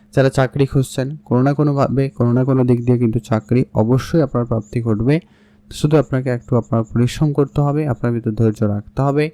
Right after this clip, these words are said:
পড়াশোনায় মনোযোগ দিতে হবে। হ্যাঁ, এখানে অবশ্যই একটা বলবো যে কি আপনাদের পড়াশোনার জায়গা থেকে কোনো না কোনোভাবে কিন্তু কাজের যোগাযোগ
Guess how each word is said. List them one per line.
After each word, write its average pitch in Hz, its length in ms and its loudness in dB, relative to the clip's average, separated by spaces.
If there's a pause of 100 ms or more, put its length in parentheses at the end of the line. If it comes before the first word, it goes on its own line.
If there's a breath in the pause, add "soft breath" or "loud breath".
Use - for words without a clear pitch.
(380 soft breath)
পড়াশোনায় 123 500 0
মনোযোগ 107 320 -2
দিতে 104 220 -8
হবে। - 140 -8
হ্যাঁ, 110 220 -4 (120)
এখানে 131 280 -2
অবশ্যই 127 280 -8
একটা 123 160 -6
বলবো 117 260 -2
যে 151 120 -6
কি 147 60 -6
আপনাদের 135 380 -4 (540 soft breath)
পড়াশোনার 139 380 2
জায়গা 123 160 2
থেকে 120 220 -6
কোনো 113 180 -4
না 113 120 -4
কোনোভাবে 110 500 -4
কিন্তু 107 240 -6
কাজের 113 340 -2
যোগাযোগ 107 420 -2